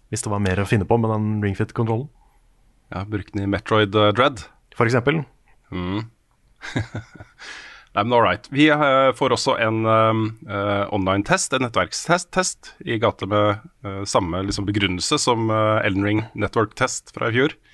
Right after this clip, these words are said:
Speaker 2: De skal teste hvordan dette er online, for det er jo full online, eh, spilling her.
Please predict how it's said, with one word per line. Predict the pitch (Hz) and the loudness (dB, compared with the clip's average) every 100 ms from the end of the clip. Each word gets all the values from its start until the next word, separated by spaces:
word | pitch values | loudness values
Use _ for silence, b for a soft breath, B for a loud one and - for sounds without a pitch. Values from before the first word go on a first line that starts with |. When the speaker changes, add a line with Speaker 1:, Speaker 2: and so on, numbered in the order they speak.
| b b b | b b b
Speaker 2:
De | |
skal | 107 104 107 | -8 -2 -2
teste | 104 110 110 | -2 -4 -2
hvordan | 101 98 | -2 -2
dette | 98 98 | -2 -2
er | 95 | 0
online, | 90 90 131 | 0 0 0
for | - | 0
det | 131 | 2
er | 107 | 2
jo | 101 | 0
full | 107 95 | -2 -2
online, | 87 90 98 98 | -2 -2 -2 -2
eh, | 98 98 98 107 104 92 | -2 -4 -4 -8 -10 -8
spilling | - 95 | -6 -2
her. | 110 | -2